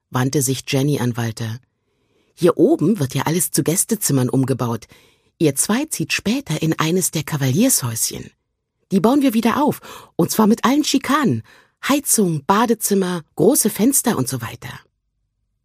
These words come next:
Jennys Optimismus war mitreißend.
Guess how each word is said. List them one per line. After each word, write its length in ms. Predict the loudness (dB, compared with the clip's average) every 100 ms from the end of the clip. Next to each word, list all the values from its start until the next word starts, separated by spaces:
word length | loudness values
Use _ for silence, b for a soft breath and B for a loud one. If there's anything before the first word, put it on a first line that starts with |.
| _ _ _ _ _ _ _ _ _ _
Jennys 480 | -2 2 2 0 -2
Optimismus 880 | -6 -2 0 0 0 0 -2 -2 -2
war 240 | -4 -4 -4
mitreißend. 840 | -2 -2 -4 -6 -4 -4 -6 -10